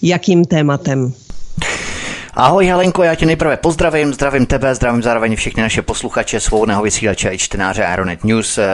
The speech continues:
Speaker 2: Jsme rádi, že jste k nám připojili i dnes v pátek večer. Doufám, že máte veselější náladu než počasí uplakané, ubrečené a dechtivé počasí, které panuje za oknem.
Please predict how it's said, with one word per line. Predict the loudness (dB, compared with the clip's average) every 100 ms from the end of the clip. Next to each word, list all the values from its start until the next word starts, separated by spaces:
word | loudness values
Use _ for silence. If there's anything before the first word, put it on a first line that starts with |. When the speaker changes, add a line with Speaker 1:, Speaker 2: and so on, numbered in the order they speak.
| -2
Speaker 2:
Jsme | -2 -2
rádi, | -2 -4
že |
jste | -6 -6
k |
nám | -6 -6
připojili | -6 -4 -4 -4
i | -4
dnes | -4 -2
v | -2
pátek | 0 0 0 -2
večer. | -4 -2 -2 -2
Doufám, | -2 -2 0 0 0 -2 -8 -14 -8
že | -2
máte | 0 0
veselější | -2 0 0 0 -2 -4
náladu | -2 0 0 -2
než | -4 -4
počasí | -2 -2 -4 -4 -6 -6
uplakané, | -8 -4 -2 -2 -2 -2 -4 -8
ubrečené | -4 -4 -2 -2 -2 -2
a | -4
dechtivé | -6 -4 -2 -2
počasí, | -2 -4 -6 -6
které | -4 -4
panuje | -2 -2 -2
za | -2
oknem. | -2 -4 -6